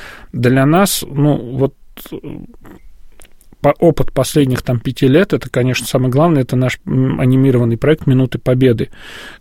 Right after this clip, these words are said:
который мы сделали в фоме, и на базе нашего проекта «Минутная история» это, э, ролики, сорок роликов о Великой Отечественной войне и о Второй мировой войне. Мы не забыли,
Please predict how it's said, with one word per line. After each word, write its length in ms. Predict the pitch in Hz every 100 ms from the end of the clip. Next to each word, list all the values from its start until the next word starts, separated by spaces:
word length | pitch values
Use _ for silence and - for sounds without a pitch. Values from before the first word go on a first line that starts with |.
| - -
который 300 | 123 135 127
мы 140 | 131
сделали 440 | 120 131 117 110
в 60 | 104
фоме, 520 | - 123 131 196 202
и 440 | - 123 120 117 117
на 160 | 120
базе 240 | 120 113 120
нашего 240 | 110 117
проекта 320 | 131 123 -
«Минутная 400 | 123 127 - 123
история» 480 | 120 - 202 190 120
это, 600 | - - 123 117 113 107 - - - -
э, 340 | 120 117 120
ролики, 600 | 120 180 151 - 120 117
сорок 340 | - 131 123 127
роликов 440 | 156 160 - -
о 380 | - 127 123 120
Великой 460 | 110 120 123 - 120
Отечественной 440 | 175 175 - 131
войне 260 | 127 123 156
и 100 | 143
о 100 | 123
Второй 260 | - 123
мировой 360 | 120 123 135 160
войне. 280 | 139 127 117
Мы 140 | 117
не 120 | 123
забыли, 540 | 120 131 127 123 110